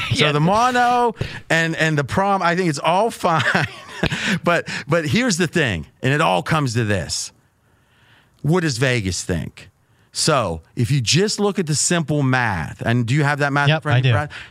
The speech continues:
Speaker 1: And then I'm gonna tell you that Steve Fezzik, and he and I talked at length today about this, disagrees with Vegas. So let's see what the market said.
Speaker 3: The market moved four points in the Jets game. So Cleveland, their opponent, the Jets' opponent on Monday night,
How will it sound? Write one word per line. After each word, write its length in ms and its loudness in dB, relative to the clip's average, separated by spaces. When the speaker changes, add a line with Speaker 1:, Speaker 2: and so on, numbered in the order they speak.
Speaker 1:
And 160 2
then 100 2
I'm 120 0
gonna 120 2
tell 280 0
you 200 2
that 140 0
Steve 340 0
Fezzik, 480 0
and 80 2
he 100 2
and 100 2
I 100 2
talked 340 0
at 80 -2
length 420 -2
today 320 2
about 280 0
this, 220 0
disagrees 640 0
with 140 0
Vegas. 440 0
So 200 0
let's 240 -2
see 180 -2
what 160 0
the 80 0
market 640 0
said. 460 -4
Speaker 3:
The 100 2
market 360 2
moved 260 2
four 260 0
points 420 0
in 240 2
the 120 4
Jets 420 0
game. 380 2
So 200 0
Cleveland, 720 2
their 100 4
opponent, 440 0
the 60 -2
Jets' 280 0
opponent 420 0
on 140 2
Monday 240 4
night, 340 2